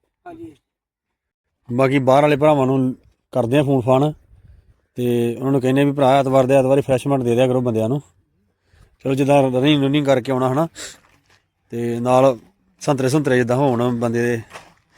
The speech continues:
Speaker 2: ਜਾਂ ਰਗੜਾ, ਰਗੜੇ, ਰਗੜਾ ਰੂੜਾ ਜਿੱਦਾਂ ਮਿਲ ਜੇ ਆਉਂਦੇ ਨੇ ਬੰਦੇ ਨੂੰ ਹਨਾ, ਤੇ ਰਗੜਾ ਲਾ ਕੇ ਫਿਰ ਜਾਵੇ ਤੇ ਆਣ ਕੇ ਰਗੜਾ ਰੂੜਾ ਹੀ ਚੱਲ ਪੀ ਲੈ। ਬੰਦਿਆਂ ਨੂੰ ਕਰਦੇ ਆ ਫਰਮਾਇਸ਼ ਯਾਰ ਬਾਹਰ ਲਿਆਉਣ। ਠੀਕ ਆ ਕਿ ਨਹੀਂ? ਚੱਲ ਕੰਮਜੀਤ,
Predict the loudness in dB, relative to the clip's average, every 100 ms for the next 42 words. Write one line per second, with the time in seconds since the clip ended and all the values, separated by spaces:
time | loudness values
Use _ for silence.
0 | _ _ _ -2 0 2 2 4 4 2
1 | -2 -10 -6 -2 0 0 -2 -2 0 2
2 | 0 0 0 -2 -4 -6 -10 -4 -2 0
3 | -2 -2 -4 -4 -4 -4 -4 -4 _ _
4 | _ -20 -20 _ _ _ _ _ _ -20
5 | -20 -4 0 2 4 4 4 2 0 2
6 | 2 2 2 0 -2 0 2 2 0 0
7 | 2 0 0 -4 -4 -4 -2 -2 -2 -2
8 | -4 -4 -4 -4 -4 -4 -4 -6 -6 -6
9 | -8 -14 _ _ _ _ _ _ _ _
10 | _ _ _ -4 -2 -2 -4 -8 _ _
11 | _ -20 _ _ _ _ _ _ _ _
12 | -20 _ _ -6 -6 -6 -4 -4 -2 -4